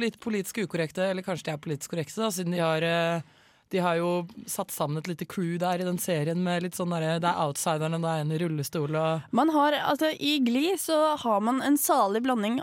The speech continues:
Speaker 2: av, eh, alle menneskene man kan finne i samfunnet, føler jeg.
Speaker 1: Ja.
Speaker 2: Du har den homofile,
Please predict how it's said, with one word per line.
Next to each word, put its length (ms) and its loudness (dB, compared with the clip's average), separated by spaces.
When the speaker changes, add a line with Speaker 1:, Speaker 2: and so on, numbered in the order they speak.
Speaker 2:
av, 320 4
eh, 240 4
alle 260 2
menneskene 380 0
man 160 2
kan 120 0
finne 280 0
i 80 -2
samfunnet, 380 2
føler 260 0
jeg. 220 -16
Speaker 1:
Ja. 100 0
Speaker 2:
Du 160 4
har 220 6
den 100 4
homofile, 600 4